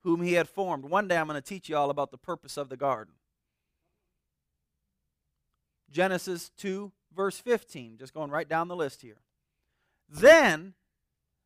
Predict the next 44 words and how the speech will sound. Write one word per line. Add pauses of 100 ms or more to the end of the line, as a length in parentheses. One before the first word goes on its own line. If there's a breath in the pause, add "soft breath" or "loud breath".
(160)
the
Lord
God
took
the
man
and
put
him
into
the
garden (600)
to
cultivate
it (560)
and
keep
it." (640)
Now
remember,
he
said (500)
that
one
of
the
reasons
nothing
had
sprouted
and
nothing
was
getting
done
is
'cause
there
was
no
man
to
cultivate
it.